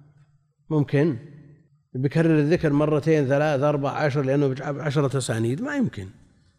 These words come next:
لا، الأذكار يراد منها المتون اللي يمكن أن تقال في هذا الموضع. على كل حال، ابن حجر عمدة في هذا الباب، ولا شك أن عنده اطلاع واسع جدًا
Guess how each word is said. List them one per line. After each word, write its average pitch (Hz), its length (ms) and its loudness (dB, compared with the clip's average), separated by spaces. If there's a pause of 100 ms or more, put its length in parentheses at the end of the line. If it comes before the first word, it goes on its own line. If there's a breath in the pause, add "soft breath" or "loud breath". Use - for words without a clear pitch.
(500 soft breath)
لا، - 220 0
الأذكار 127 520 2
يراد 151 300 4
منها 131 560 2 (760)
المتون 156 460 2 (840)
اللي 87 140 -10
يمكن 175 280 2
أن 147 140 8
تقال 139 320 2
في 120 160 2
هذا 120 200 2
الموضع. 98 400 -6 (840)
على 139 180 4
كل 131 240 4
حال، 135 260 2
ابن 113 180 0
حجر 123 460 -2 (1300)
عمدة 123 300 4
في 98 200 -8
هذا 104 180 -8
الباب، 104 320 -12 (960)
ولا 120 160 0
شك 123 280 0
أن 113 140 2
عنده 117 400 0
اطلاع 117 380 -4
واسع 113 640 -2
جدًا 117 480 -4